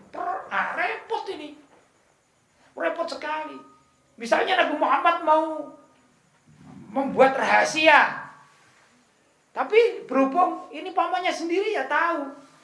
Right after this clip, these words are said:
Nabi Muhammad mau pergi ke arah timur.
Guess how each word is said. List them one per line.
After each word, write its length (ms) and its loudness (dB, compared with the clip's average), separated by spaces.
Nabi 240 0
Muhammad 400 4
mau 160 2
pergi 480 0
ke 80 -8
arah 320 0
timur. 640 4